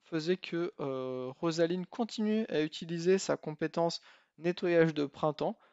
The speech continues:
malgré que tous ses autres alliés soient morts. Aaron, correction d'un bug qui faisait que parfois,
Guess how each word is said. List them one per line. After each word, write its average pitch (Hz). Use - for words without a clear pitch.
malgré 143
que 165
tous 120
ses 143
autres 143
alliés 123
soient 131
morts. 113
Aaron, 147
correction 190
d'un 131
bug 135
qui -
faisait 165
que 143
parfois, 160